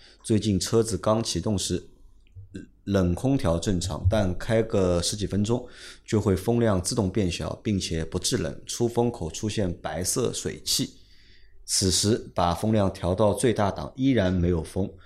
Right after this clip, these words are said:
仿佛进风口堵住了一样。但只要停一夜，第二天开车风量就正常了，也能制冷。十几分钟后又会出现上述的问题。如果是一直坏的，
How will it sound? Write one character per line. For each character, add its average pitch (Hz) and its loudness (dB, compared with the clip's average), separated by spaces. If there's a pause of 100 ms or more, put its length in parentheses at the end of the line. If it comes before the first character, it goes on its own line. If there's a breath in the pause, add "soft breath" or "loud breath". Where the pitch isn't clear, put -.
(160 soft breath)
仿 87 2
佛 - -4
进 120 2
风 117 0
口 82 -2
堵 85 0
住 131 -2
了 92 0
一 85 -12
样。 90 -4 (300)
但 113 4
只 - 0
要 107 6
停 95 0
一 110 4
夜， 123 2
第 - -2
二 107 6
天 98 -2
开 107 -2
车 107 0 (120)
风 110 -2
量 101 2
就 95 -2
正 131 -2
常 85 -6
了， 87 -14
也 92 -2
能 87 2
制 113 -2
冷。 82 -8 (400 loud breath)
十 - 2
几 117 -2
分 107 2
钟 117 2
后 120 -2
又 151 2
会 90 0
出 92 -2
现 87 -2
上 95 0
述 85 -8
的 87 -2
问 87 -2
题。 82 -8 (380 loud breath)
如 117 4
果 135 6
是 123 2
一 185 -2
直 - -2
坏 123 4
的， - -8